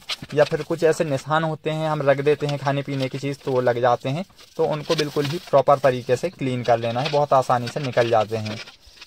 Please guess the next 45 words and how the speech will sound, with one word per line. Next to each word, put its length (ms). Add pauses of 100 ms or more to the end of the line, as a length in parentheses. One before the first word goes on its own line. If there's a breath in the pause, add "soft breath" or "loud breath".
तो 80
चलिए 300
जल्दी 300
से 140
मैं 200
इसे 240
भी 100
क्लीन 260
कर 160
लेता 260
हूँ 160 (440)
और 200
इसके 220
बाद 200
क्या 160
करना 260
है 140
मैं 120
आपको 240
बताऊँगा। 520 (340)
देखिए 260
बिल्कुल 280
अच्छे 240
से 120
बारीकी 440
से 120
साफ़ 280
करना 240
है 80
दोस्तों, 340 (360)
जितने 260
अच्छे 240
से 100
आप 120
साफ़ 300
करेंगे 340 (200)
उतना 220
ही 80
ज़बरदस्त 540
ये 60
डैशबोर्ड 420
चमकदार 460
दिखाई 340
देगा 260
आपको। 280